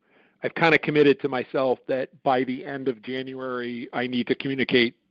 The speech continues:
something to Jennifer, um,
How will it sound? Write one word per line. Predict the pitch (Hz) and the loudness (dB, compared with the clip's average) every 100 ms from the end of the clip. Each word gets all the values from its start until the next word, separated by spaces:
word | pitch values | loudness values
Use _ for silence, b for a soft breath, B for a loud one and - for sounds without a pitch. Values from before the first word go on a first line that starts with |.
| _ - | _ 0
something | 143 123 123 117 | 0 4 0 0
to | |
Jennifer, | 107 120 117 - 123 120 107 b b b b b b - | 0 2 2 0 -2 -2 -6 b b b b b b -4
um, | 131 127 123 120 123 120 | 0 2 2 0 -4 -12